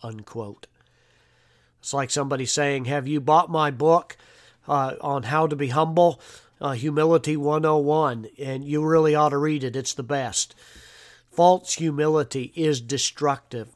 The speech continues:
It allows you to live in pride without acknowledging that there's any problem. You live in sin without recognizing it. Uh, but let's note some things about false humility.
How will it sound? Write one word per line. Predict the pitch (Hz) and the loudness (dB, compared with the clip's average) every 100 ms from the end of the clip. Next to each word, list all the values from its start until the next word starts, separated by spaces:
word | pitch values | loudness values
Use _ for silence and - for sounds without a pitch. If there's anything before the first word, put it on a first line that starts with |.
| _ | _
It | 156 135 | -8 -4
allows | 127 143 147 143 | 0 2 2 0
you | 143 147 | -2 -4
to | 123 | -2
live | 131 151 139 | 2 4 2
in | 120 110 | -2 -8
pride | - 139 143 139 135 131 | -4 0 2 0 -4 -8
without | 117 147 139 | -2 0 0
acknowledging | 127 - 139 147 147 135 143 139 | -2 -4 0 2 2 0 -2 -4
that | 131 - | -6 -4
there's | 147 135 | -2 0
any | 156 | -2
problem. | 139 170 190 220 139 - _ | -2 -2 -2 -6 -12 -16 _
You | 123 127 | -8 2
live | 151 147 | 2 2
in | 131 | -2
sin | - 165 185 196 180 | 0 2 2 0 -4
without | 131 127 127 | -8 -8 0
recognizing | 143 175 190 160 170 180 170 175 | 2 2 0 -2 0 0 -2 -6
it. | 190 - - - _ _ _ _ - | -8 -12 -20 -20 _ _ _ _ -12
Uh, | 147 | -10
but | 139 151 156 - | -6 -6 -6 0
let's | 233 - 233 | 2 4 6
note | 220 196 | 4 4
some | - 160 | -4 -2
things | 170 151 | 0 0
about | 143 147 147 | 0 -2 -2
false | - 151 147 - | 0 0 0 -4
humility. | 147 139 147 170 123 104 | -4 -2 0 -2 -4 -10